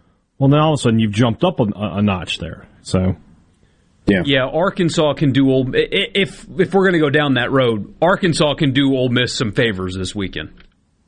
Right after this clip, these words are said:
Speaker 2: You, you're right about that.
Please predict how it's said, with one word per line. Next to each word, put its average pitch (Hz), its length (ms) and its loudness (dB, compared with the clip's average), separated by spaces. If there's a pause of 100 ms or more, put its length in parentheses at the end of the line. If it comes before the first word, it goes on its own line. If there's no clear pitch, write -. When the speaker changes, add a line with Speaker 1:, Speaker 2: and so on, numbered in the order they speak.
(1600)
Speaker 2:
You, - 280 -12 (440)
you're 131 380 4
right 123 240 0
about 98 240 -4
that. 101 280 -4